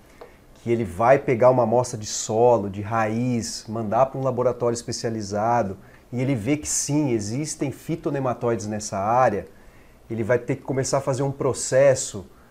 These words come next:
de cuidados ao longo de todas as safras. Dificilmente ou quase impossível esse agricultor conseguir eliminar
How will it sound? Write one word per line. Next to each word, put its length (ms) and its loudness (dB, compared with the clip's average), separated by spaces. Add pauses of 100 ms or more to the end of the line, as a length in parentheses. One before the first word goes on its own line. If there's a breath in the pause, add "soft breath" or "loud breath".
(320 soft breath)
de 480 4 (300)
cuidados 1120 4 (720)
ao 140 8
longo 400 6
de 100 -2
todas 540 2
as 120 -2
safras. 640 -10 (380)
Dificilmente 1040 0
ou 60 0
quase 480 0
impossível 1120 -2 (460 loud breath)
esse 420 -2
agricultor 640 -2
conseguir 440 -2
eliminar 920 6